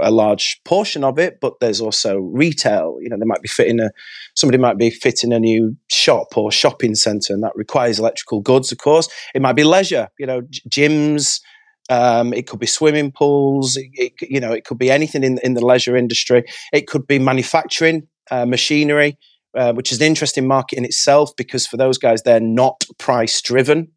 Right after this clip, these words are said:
unlike some of the others. And, and for them, it might be more about getting a particular item fast, because while they've got a machine down, they're, they're hemorrhaging money. So it could be manufa-, it could be healthcare, you know, hospitals, it could be hospitality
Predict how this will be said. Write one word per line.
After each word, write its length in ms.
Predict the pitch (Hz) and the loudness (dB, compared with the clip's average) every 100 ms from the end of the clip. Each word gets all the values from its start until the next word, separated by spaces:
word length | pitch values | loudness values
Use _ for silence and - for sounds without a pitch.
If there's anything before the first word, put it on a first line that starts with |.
| - | -12
unlike 380 | 113 113 110 - | -6 -2 -2 -2
some 160 | - | -2
of 80 | 117 | 0
the 120 | 113 | 2
others. 300 | 123 135 135 | 2 4 2
And, 140 | 120 110 | 0 -2
and 140 | 113 107 | -4 -2
for 80 | 117 | 2
them, 200 | 127 117 | 2 2
it 80 | |
might 200 | 113 117 | -2 -2
be 80 | 117 | 0
more 200 | 113 117 | 2 2
about 260 | 107 113 - | 4 2 4
getting 180 | 120 113 | -2 -2
a 40 | |
particular 600 | - - - - 117 113 - | -8 -6 -6 0 4 4 4
item 480 | 117 120 - 117 113 - - - | 0 0 -2 -2 -4 -8 -20 -16
fast, 720 | - - 120 98 - - - _ _ - | -10 -4 -2 -2 -2 -2 -6 _ _ -10
because 240 | 120 120 | -8 -2
while 140 | 135 120 | 2 4
they've 140 | 117 | 2
got 140 | 120 113 | 0 0
a 60 | |
machine 500 | 110 - - 175 156 | 0 -2 2 4 4
down, 340 | 110 107 110 110 | 2 0 0 0
they're, 140 | 110 | 0
they're 140 | 117 113 | 0 0
hemorrhaging 680 | - 113 104 104 113 104 104 | 0 -2 -2 -4 -4 -4 -2
money. 300 | 113 110 113 | 0 2 2
So 160 | 117 110 | 0 -2
it 120 | - | -4
could 180 | - 101 | -6 -2
be 160 | 110 98 - - | -2 -4 -10 -2
manufa-, 300 | 120 110 143 | 0 2 0
it 60 | 156 | 0
could 100 | 160 | 0
be 60 | |
healthcare, 560 | 156 190 - 208 226 240 _ _ _ _ _ - | 2 0 0 0 0 -2 _ _ _ _ _ -4
you 120 | 147 | -2
know, 220 | 135 143 - | 0 -2 -2
hospitals, 800 | 165 160 - 165 175 170 170 156 | 0 0 -2 -4 0 0 0 -4
it 140 | 143 | -6
could 200 | - 131 | -8 -2
be 220 | 139 131 | 2 2
hospitality 920 | 127 175 - 131 - 170 185 202 202 | 4 0 0 -2 2 2 0 -2 -4